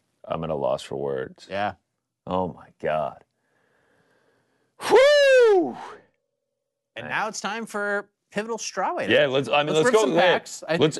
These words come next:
Speaker 1: let's rip some packs. Let's also open up the chat, but let's keep
Speaker 2: Yeah,
Speaker 1: on
Speaker 2: let's
Speaker 1: letting
Speaker 2: keep,
Speaker 1: that
Speaker 2: let's
Speaker 1: thing
Speaker 2: keep
Speaker 1: ride.
Speaker 2: rolling.
Speaker 1: What do you say, eh? Joe, you down? I think they might have left. <laughs> I think they,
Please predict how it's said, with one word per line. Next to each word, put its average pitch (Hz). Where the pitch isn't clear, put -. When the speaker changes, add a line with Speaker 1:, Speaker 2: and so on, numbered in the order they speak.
Speaker 1:
let's 147
rip 190
some 180
packs. 147
Let's 170
also 175
open 165
up 160
the -
chat, 139
but 127
let's 92
keep -
Speaker 2:
Yeah, 170
Speaker 1:
on 147
Speaker 2:
let's -
Speaker 1:
letting 127
Speaker 2:
keep, -
Speaker 1:
that 139
Speaker 2:
let's 127
Speaker 1:
thing 131
Speaker 2:
keep 113
Speaker 1:
ride. 117
Speaker 2:
rolling. 117
Speaker 1:
What 117
do 139
you 131
say, 135
eh? 185
Joe, 135
you 180
down? 165
I 80
think 82
they 71
might 64
have 60
left. -
<laughs> 381
I -
think 90
they, 76